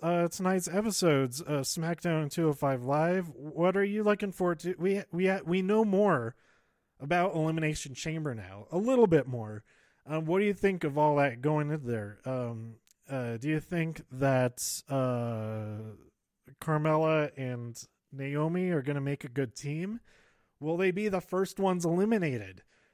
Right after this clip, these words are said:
I kinda feel like they'll be the first ones eliminated in that match. Like, even,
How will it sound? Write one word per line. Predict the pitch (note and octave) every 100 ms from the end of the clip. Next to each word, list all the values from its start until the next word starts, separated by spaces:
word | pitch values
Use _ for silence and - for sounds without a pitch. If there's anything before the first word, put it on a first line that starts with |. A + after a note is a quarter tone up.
| _ _ _
I | F#3+ G3
kinda | - G3+
feel | F#3+ G#3
like | E3+ D#3+
they'll | D3+ C3+
be | C#3
the | A#2+
first | A2+ C3 B2
ones | B2 A#2
eliminated | A2+ A#2 A2+ G#2+ G#2
in | G#2+
that | G#2 G2
match. | G#2 F#2+ G2 - -
Like, | C#3+ C#3 B2 -
even, | F3 F#3 F#3+ F#3 F3